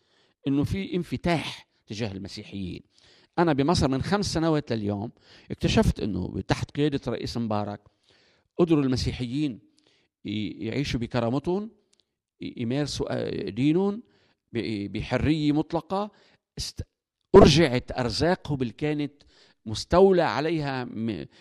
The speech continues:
من، من قبل الإصلاح الزراعي ابتداءً من سنة ألف وتسعمية وستين وطالع. وهذا بشجع لنقتنع إنه فعلًا في تقدم بالفكر السياسي على إيد الرئيس مبارك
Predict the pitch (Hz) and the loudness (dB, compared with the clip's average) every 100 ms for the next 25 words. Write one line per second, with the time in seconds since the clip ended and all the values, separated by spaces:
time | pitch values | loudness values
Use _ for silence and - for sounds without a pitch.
0 | _ - 123 113 120 101 123 120 170 151 | _ -2 2 2 0 0 0 0 2 4
1 | 135 123 - 147 151 127 113 127 147 127 | 2 -2 -2 0 0 -2 -2 0 0 -2
2 | 131 - 120 131 131 117 120 - - - | -4 -4 -4 -4 -4 -4 -6 -10 -16 -6
3 | 113 - 139 127 131 117 - - 113 120 | -4 0 -2 -2 -4 -4 -4 -4 -6 -6
4 | 117 101 104 - 123 113 143 143 101 - | -6 -8 -12 -6 -4 -2 0 0 0 -8
5 | _ - - - 120 170 127 113 170 160 | _ -20 -14 -2 0 0 0 0 0 0
6 | 127 127 101 _ _ _ _ - 92 90 | 0 -2 -4 _ _ _ _ -8 -6 -4
7 | 104 117 - 170 139 87 104 107 - 151 | -4 -6 -2 -2 0 -2 -4 -2 0 2
8 | 117 117 127 - _ _ - 196 - - | 0 -2 -6 -12 _ _ 0 2 2 4
9 | 165 156 147 120 98 - _ _ _ _ | 2 6 6 6 2 -8 _ _ _ _
10 | 120 110 165 - 123 - 139 135 - 113 | -6 -2 -2 -2 -2 0 2 2 0 -4
11 | 95 95 101 131 113 101 95 95 - 104 | -4 -4 -4 -4 -4 -4 -4 -6 -6 -4
12 | 98 95 98 - | -2 -4 -8 -16